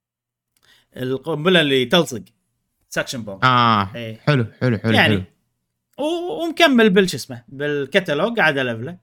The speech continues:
Speaker 1: وبالآب
Speaker 2: بين
Speaker 1: ضافوا،
Speaker 2: فترة وفترة
Speaker 1: ضافوا
Speaker 2: قاعد
Speaker 1: هذا
Speaker 2: ألف.
Speaker 1: الربيانة، ضافوا له رحلة جديدة. حق الربيانة.
Speaker 2: آه،
Speaker 1: إيه.
Speaker 2: أوكي، أوكي،
Speaker 1: بالآب.
Speaker 2: أوكي، أوكي.
Speaker 1: يعني.
Speaker 2: إيه.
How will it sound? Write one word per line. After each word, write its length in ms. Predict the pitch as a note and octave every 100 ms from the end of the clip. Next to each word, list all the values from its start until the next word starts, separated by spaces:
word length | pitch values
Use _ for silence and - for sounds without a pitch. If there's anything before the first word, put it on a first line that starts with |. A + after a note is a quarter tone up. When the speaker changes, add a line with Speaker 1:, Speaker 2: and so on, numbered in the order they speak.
| _ _ _ _ _ _ _ _ _ _ _ _ _ _
Speaker 1:
وبالآب 480 | E3+ F3 B3 C#4+ D4
Speaker 2:
بين 100 | D#3
Speaker 1:
ضافوا، 140 | D#3+
Speaker 2:
فترة 120 | E3+
وفترة 140 | D#3+ D3
Speaker 1:
ضافوا 280 | A#3+ A#3 A3
Speaker 2:
قاعد 100 | G#3+
Speaker 1:
هذا 160 | G3+
Speaker 2:
ألف. 0 |
Speaker 1:
الربيانة، 640 | F3+ F3+ F#3 E3 C3+ B2
ضافوا 320 | B2 D#3 D#3 D3
له 100 | C#3+
رحلة 240 | B2+ A#2+
جديدة. 360 | A2+ G#2+ G2 - _ _ _ _ _
حق 80 | _
الربيانة. 300 | A#2+ A#2 A#2
Speaker 2:
آه، 640 | A2 G#2+ G2 F#2+ F2+ F#2 -
Speaker 1:
إيه. 120 | A2+ G#2+
Speaker 2:
أوكي، 340 | A2+ - F#2+
أوكي، 120 | F2+ E2
Speaker 1:
بالآب. 140 | D2+
Speaker 2:
أوكي، 220 | D#2 -
أوكي. 280 | A#1+ - D#2+ - _
Speaker 1:
يعني. 260 | D#3 A#2 G2+
Speaker 2:
إيه. 140 | F2